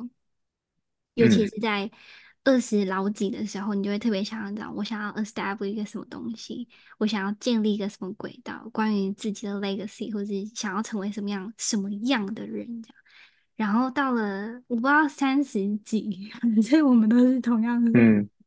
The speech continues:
Speaker 1: 我就开始发现，嗯，这件事情其实是一个很大的，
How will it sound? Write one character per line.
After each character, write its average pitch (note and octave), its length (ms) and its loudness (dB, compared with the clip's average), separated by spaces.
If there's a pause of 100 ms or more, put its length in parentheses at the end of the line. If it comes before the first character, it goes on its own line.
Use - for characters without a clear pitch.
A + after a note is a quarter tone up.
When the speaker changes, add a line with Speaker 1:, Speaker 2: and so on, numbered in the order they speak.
(460)
Speaker 1:
我 C4+ 100 4
就 F4 140 4
开 F4+ 160 2
始 D#4+ 100 4
发 C4 260 -2
现， C4 360 -2
嗯， C4 240 2
这 B3+ 80 0
件 C4 120 0
事 B3+ 120 -2
情 A3+ 180 2
其 G3+ 160 -2
实 F#3 100 -8
是 A3+ 160 -4
一 G#3+ 60 0
个 G#3 300 -6 (320)
很 G#3+ 320 0
大 C4+ 260 -2
的， G3 420 -10